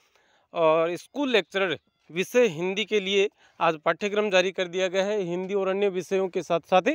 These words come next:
जो प्रथम प्रश्न पत्र है, जिसे हम, अ, सामान्य विज्ञान का क-, सामान्य जो जानकारी का कह सकते हैं, वो भी जारी कर दिया गया है। प्रश्न पत्र में क्या रहेगा? उच्च माध्यमिक स्तर पे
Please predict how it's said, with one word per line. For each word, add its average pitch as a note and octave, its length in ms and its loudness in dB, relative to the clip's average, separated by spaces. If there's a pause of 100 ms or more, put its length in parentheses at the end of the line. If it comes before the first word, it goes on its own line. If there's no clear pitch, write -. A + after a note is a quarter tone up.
(440)
जो G#3 60 -2
प्रथम F#3+ 400 -2
प्रश्न G3+ 280 0
पत्र F#3 280 0
है, G3+ 160 2
जिसे F3+ 500 -2
हम, F#3 240 4
अ, F#3+ 40 -4 (400)
सामान्य F3+ 960 4
विज्ञान F3+ 360 -2
का F#3+ 140 0
क-, F3 120 -4
सामान्य F#3+ 680 2 (360)
जो D#3+ 120 0
जानकारी E3 400 2
का F3+ 100 -2
कह E3+ 140 -6
सकते E3+ 320 -4
हैं, D4 100 0
वो F3 220 -2
भी E3 100 -4
जारी E3 380 2 (160)
कर E3 120 0
दिया C3+ 180 -6
गया B2 200 -4
है। G#2+ 160 -16 (1400)
प्रश्न F#3 260 2
पत्र A3 240 0
में A3 100 2
क्या A3 160 4
रहेगा? G#3 300 2
उच्च A#3 280 -8
माध्यमिक A3 420 -2
स्तर G#3+ 240 -2
पे F#3+ 380 4